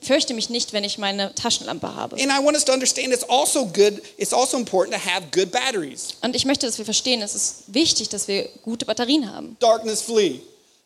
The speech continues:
Speaker 1: „Dunkelheit, verschwinde.“
Speaker 2: Darkness, flee.“
Speaker 1: „Dunkelheit, verschwinde.“
Speaker 2: But how do we recharge our batteries?
Speaker 1: Aber wie laden wir unsere Batterien auf?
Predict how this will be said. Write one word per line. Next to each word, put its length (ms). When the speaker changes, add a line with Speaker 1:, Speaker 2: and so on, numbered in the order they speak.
Speaker 1:
„Dunkelheit, 360
verschwinde.“ 380
Speaker 2:
Darkness, 380
flee.“ 440
Speaker 1:
„Dunkelheit, 440
verschwinde.“ 460
Speaker 2:
But 100
how 120
do 120
we 140
recharge 460
our 60
batteries? 500
Speaker 1:
Aber 180
wie 80
laden 300
wir 100
unsere 160
Batterien 400
auf? 320